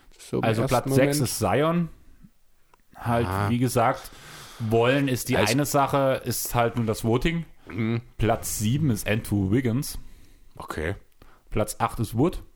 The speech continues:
Speaker 1: Mhm.
Speaker 2: Platz neun ist Ingram. Und Platz zehn würde ich besonders freuen mit Carmelo Anthony.
Speaker 1: Oh, cool. Schön.
Speaker 2: <laughs> Aber ja, hundertneunundsiebzigtausend Stimmen.
Speaker 1: Ja, gut,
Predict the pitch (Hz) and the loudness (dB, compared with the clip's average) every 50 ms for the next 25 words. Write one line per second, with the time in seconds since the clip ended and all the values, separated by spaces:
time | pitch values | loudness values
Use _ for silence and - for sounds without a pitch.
0 | - - - - - - - _ _ _ _ - _ - 85 78 95 110 - 110 | -20 -20 -20 -20 -20 -20 -20 _ _ _ _ -12 _ -8 -6 -4 -2 0 0 0
1 | 104 - - 113 107 110 110 107 98 - - 117 139 143 - 170 175 190 202 185 | -2 0 0 0 2 2 0 0 -2 -2 -2 -2 -2 0 0 0 0 0 -2 -4
2 | - - - - - - - - - - 117 104 113 107 92 - - - - 107 | -8 -16 -20 -20 -20 -20 -20 -20 -6 -4 0 2 2 0 0 0 -2 0 2 2
3 | 117 131 123 120 117 - - 117 104 104 117 127 117 - - 117 110 107 110 101 | 4 4 2 0 0 0 0 0 0 2 0 0 -2 -2 -2 0 0 0 0 0
4 | - - 110 101 104 107 113 117 127 131 - - 101 95 92 90 - - - - | 0 0 0 2 2 2 2 2 0 0 -2 -2 -2 -2 -2 -4 -6 -12 -16 -4
5 | - 196 247 254 - - - - - 160 180 214 180 - - - - - - - | 0 0 2 2 0 -4 -8 -4 0 2 4 4 4 0 -2 -10 -18 -20 -20 -16
6 | - - - - 131 - - 233 - 147 160 170 156 117 - - - - - - | -12 -6 -2 -2 0 0 0 2 2 4 4 4 2 0 -4 -10 -14 -16 -18 -18
7 | - - - - - - - - - - - 104 104 104 104 101 101 95 - - | -18 -18 -18 -20 -20 -20 -20 -20 -16 -4 0 0 2 2 2 2 2 0 -2 -6
8 | - - - - - - - - - 95 92 92 95 95 - - - - - 117 | -14 -20 -20 -20 -20 -20 -10 -4 -2 0 2 2 2 0 -2 -6 -12 -4 -2 0
9 | 113 110 104 110 101 104 104 101 101 104 101 95 95 - - - 90 - - 95 | 0 0 0 0 0 0 0 0 0 0 -2 -2 -4 -8 -10 -10 -8 -4 -4 -4
10 | 92 87 92 87 - - - 85 78 - 76 73 - - - 78 - - | -4 -4 -6 -8 -8 -8 -8 -8 -8 -10 -12 -12 -12 -12 -12 -12 -12 -12